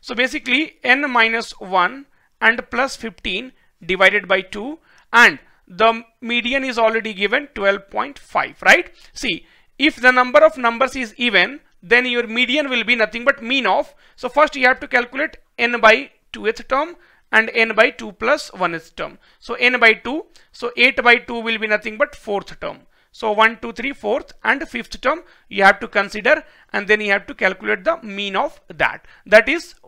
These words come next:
we already know. Now n, fifteen minus one will be fourteen, okay, and two into twelve point five will be twenty-five. So n will be twenty-five minus fourteen, which is nothing but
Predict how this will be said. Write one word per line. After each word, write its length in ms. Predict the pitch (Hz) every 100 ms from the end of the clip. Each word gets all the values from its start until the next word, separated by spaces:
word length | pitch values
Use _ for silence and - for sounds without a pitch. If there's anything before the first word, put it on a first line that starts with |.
| 208
we 160 | 226
already 400 | 233 190 196 214
know. 260 | 262 160 131 _ - - _
Now 320 | 240 262 277 -
n, 340 | 226 277 349 _ _ _
fifteen 560 | - 254 - 294 320 294
minus 400 | 240 233 262 247
one 160 | 240
will 120 | 233
be 120 | 214 220
fourteen, 540 | - 180 - 196 294 _ _
okay, 320 | 196 277 311 - _ _ _
and 220 | 226 247 _
two 120 | 302
into 540 | 294 269 - 330 349 - _
twelve 260 | - 240 254
point 200 | 254 247
five 240 | - 226 214
will 100 | 220
be 120 | 294
twenty-five. 600 | 262 208 190 185 - - _ _ _ _
So 200 | - 226
n 240 | 226 247
will 180 | 240 226
be 280 | 214 311 349 _ _ _
twenty-five 960 | 214 214 240 330 330 240 196 196 240 _ _
minus 760 | 190 190 226 240 202 277 - _ _ _ _
fourteen, 540 | - 220 220 208 269 _ _
which 180 | 185 196
is 140 | 190
nothing 300 | 185 185 190
but 180 | 214